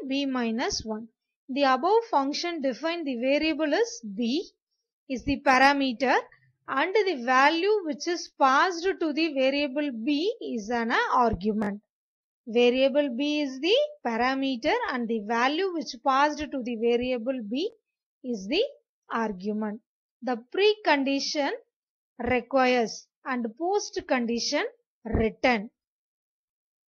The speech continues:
Post precondition request, post condition return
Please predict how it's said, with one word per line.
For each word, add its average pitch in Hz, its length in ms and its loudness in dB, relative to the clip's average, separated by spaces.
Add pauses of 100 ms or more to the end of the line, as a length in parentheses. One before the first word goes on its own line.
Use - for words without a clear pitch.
(460)
Post 247 460 -2 (320)
precondition 311 760 2 (340)
request, 247 840 2 (680)
post 370 480 0
condition 254 460 0 (180)
return 247 500 4